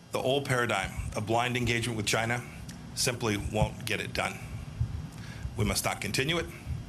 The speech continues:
and we must not return to it. As President Trump has made very clear, we need a strategy that protects the American economy and indeed our,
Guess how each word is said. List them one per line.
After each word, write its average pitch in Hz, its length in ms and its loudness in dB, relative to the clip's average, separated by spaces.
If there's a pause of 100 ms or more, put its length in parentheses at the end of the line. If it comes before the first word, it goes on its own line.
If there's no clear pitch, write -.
(760)
and - 40 0
we 98 80 2
must 110 200 2
not 107 160 0
return 120 400 0
to 92 160 -2
it. - 40 -6 (1600)
As - 80 -8
President 131 360 2
Trump 127 240 2 (1800)
has 110 160 2
made 120 160 2
very 160 160 4
clear, 117 160 2
we 123 160 4
need 143 240 2
a - 40 2
strategy 123 440 2
that 92 80 -4
protects 117 320 0
the 156 120 0
American 135 280 2
economy 117 400 2
and 110 80 2
indeed 113 240 4
our, 117 160 4